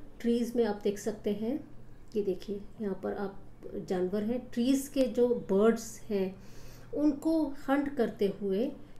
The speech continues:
यहाँ पर बर्ड्स दिखाई दे रही हैं, इतनी क्लियर नहीं है, लेकिन उनको हंट करते हुए कुछ जानवर जो ट्रीज में चढ़े। ये देखिए आप एक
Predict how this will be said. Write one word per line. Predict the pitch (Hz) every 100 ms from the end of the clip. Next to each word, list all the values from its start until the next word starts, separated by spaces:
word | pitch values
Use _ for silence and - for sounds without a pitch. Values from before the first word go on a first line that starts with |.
| -
यहाँ | 214 190 202
पर |
बर्ड्स | 170 190 202 202 -
दिखाई | 202 202
दे | 190 190
रही | 214
हैं, | 240
इतनी | 240 - 220
क्लियर | 208 196 190
नहीं | 202 196
है, | 214 277 339 - - - -
लेकिन | 226 202 254 330 359 -
उनको | 254 269 277 320
हंट | - 233 247 233
करते | 240 202 -
हुए | 196 190 202
कुछ | 269 - 233 233
जानवर | 208 180 185 226
जो | 262 262 269
ट्रीज | - 202 190
में | 190
चढ़े। | 185 170
ये | 175 190
देखिए | 190 180 -
आप | 190 185
एक | 196